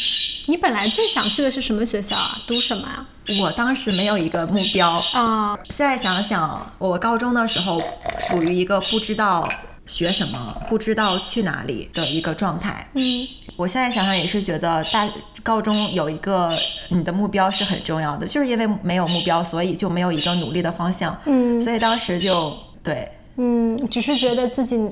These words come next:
Speaker 1: 拿到的那个高考的成绩不满意。
Speaker 2: 对。
Speaker 1: 嗯，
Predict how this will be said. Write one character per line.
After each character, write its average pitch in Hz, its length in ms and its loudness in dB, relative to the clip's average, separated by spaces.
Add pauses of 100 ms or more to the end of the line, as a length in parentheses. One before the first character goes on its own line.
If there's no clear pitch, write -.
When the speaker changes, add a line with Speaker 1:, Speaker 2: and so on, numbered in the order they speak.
(100)
Speaker 1:
拿 214 180 -2
到 247 160 0
的 233 100 0
那 226 140 0
个 214 300 0
高 226 120 2
考 220 160 -2
的 202 120 -2
成 208 180 -2
绩 208 280 0 (140)
不 240 100 4
满 202 300 0
意。 202 240 -2 (280)
Speaker 2:
对。 180 120 0 (300)
Speaker 1:
嗯， 214 840 0